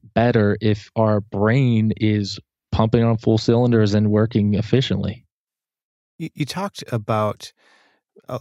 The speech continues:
Speaker 2: a lot of people being consumers in church. What made that transition for you to what you're, to, to being proactive?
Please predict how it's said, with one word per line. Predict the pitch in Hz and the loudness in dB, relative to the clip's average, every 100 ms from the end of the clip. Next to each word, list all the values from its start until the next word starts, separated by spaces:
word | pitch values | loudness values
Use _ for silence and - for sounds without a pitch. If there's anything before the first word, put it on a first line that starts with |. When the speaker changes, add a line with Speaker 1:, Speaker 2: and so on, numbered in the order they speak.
| 127 | -4
Speaker 2:
a | |
lot | 123 113 | -2 -2
of | 107 | -4
people | - 110 101 | -8 -8 -8
being | 87 98 98 90 90 - _ _ | -8 -6 -6 -6 -10 -14 _ _
consumers | - 98 - 98 87 - - - _ | -6 -6 -4 -6 -6 -10 -20 -20 _
in | - 92 | -10 -10
church. | 85 98 87 - _ _ _ _ | -8 -10 -10 -16 _ _ _ _
What | 131 202 - _ _ _ _ _ _ _ | -2 -2 -4 _ _ _ _ _ _ _
made | 143 139 131 | 0 2 2
that | 127 - | 0 0
transition | 131 117 110 110 - 104 | 0 0 0 -2 -2 -4
for | 95 113 | -4 -4
you | 104 110 95 | 0 0 -2
to | - | -4
what | 101 104 | -4 -4
you're, | 104 104 98 87 - _ _ _ _ | -4 -4 -4 -8 -14 _ _ _ _
to, | - 123 | -4 -4
to | - 120 | -2 -2
being | 110 123 104 | 2 2 2
proactive? | 92 107 95 87 87 - 67 _ | -2 -4 -2 -4 -8 -18 -20 _